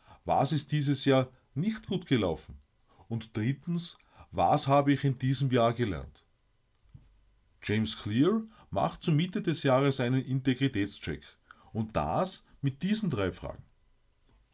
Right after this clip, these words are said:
Erstens, mit welchen Kernwerten gehe ich in die Arbeit und durch das Leben? Zweitens, wie lebe und arbeite ich mit der Integrität gerade jetzt? Und drittens,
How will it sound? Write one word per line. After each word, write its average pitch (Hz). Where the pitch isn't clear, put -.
Erstens, 123
mit 82
welchen 180
Kernwerten 139
gehe 117
ich 117
in 120
die 110
Arbeit 139
und 147
durch 135
das 113
Leben? 131
Zweitens, 110
wie 117
lebe 113
und 123
arbeite 143
ich 139
mit 135
der 123
Integrität 127
gerade 107
jetzt? 156
Und 110
drittens, 147